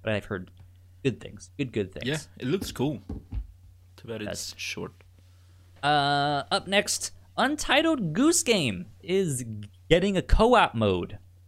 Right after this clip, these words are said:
Speaker 2: Game
Speaker 1: You
Speaker 2: of
Speaker 1: can
Speaker 2: the
Speaker 1: have
Speaker 2: Year winner, Untitled Goose Game.
Speaker 1: Right. Uh, yeah, I enjoyed that game. I think it would be a lot of fun to play with a second p-, p-, person. Do I necessarily
Speaker 2: <laughs>
Speaker 1: need that, though?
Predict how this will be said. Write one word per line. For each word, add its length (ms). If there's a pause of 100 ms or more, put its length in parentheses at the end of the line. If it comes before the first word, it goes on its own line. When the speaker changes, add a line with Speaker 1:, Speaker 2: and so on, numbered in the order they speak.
(360)
Speaker 2:
Game 280
Speaker 1:
You 40
Speaker 2:
of 60
Speaker 1:
can 100
Speaker 2:
the 60
Speaker 1:
have 80
Speaker 2:
Year 160
winner, 380
Untitled 600
Goose 180
Game. 200 (420)
Speaker 1:
Right. 300 (340)
Uh, 400 (100)
yeah, 300 (240)
I 400
enjoyed 480
that 460
game. 420
I 140
think 200
it 200
would 160
be 300
a 100
lot 200
of 120
fun 300
to 100
play 220
with 120
a 60
second 340 (220)
p-, 80 (160)
p-, 360 (120)
person. 500 (500)
Do 60
I 60
necessarily 600
Speaker 2:
<laughs> 120
Speaker 1:
need 160
that, 260
though? 320